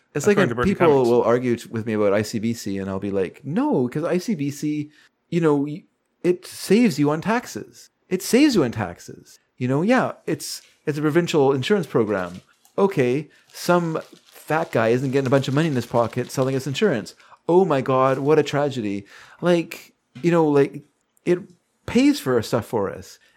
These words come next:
Speaker 1: It pays for our motor vehicle branches where we have to go get license plates and our driver's license. All those things are paid for through our contributing in, our insurance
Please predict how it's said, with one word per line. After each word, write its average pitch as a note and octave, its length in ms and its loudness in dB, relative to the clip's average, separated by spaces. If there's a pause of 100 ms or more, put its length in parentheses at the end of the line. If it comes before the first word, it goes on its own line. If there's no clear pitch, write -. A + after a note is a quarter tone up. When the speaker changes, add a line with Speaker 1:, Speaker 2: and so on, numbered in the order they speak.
Speaker 1:
It D#3 140 -2
pays G3+ 240 2
for C#3+ 140 2
our B2+ 60 2
motor B2+ 220 2
vehicle A#2 280 0
branches G2 420 -4
where G#2+ 100 0
we G#2 80 -2
have A2+ 120 -2
to A#2 60 -6
go G#2+ 120 -2
get G#2+ 240 -2
license A2 360 -4
plates - 480 -14 (360)
and A#2 120 0
our A2+ 80 0
driver's A2+ 440 0
license. F#2+ 440 -6 (260)
All F#3+ 160 -2
those G3 220 2
things E3 240 0
are A#2+ 100 4
paid D#3+ 380 -2
for G2+ 440 -6 (320)
through F3 320 -2
our C#3 180 -2
contributing B2 800 -2 (220)
in, C#3 280 -4
our B2 120 -2
insurance A2+ 600 -6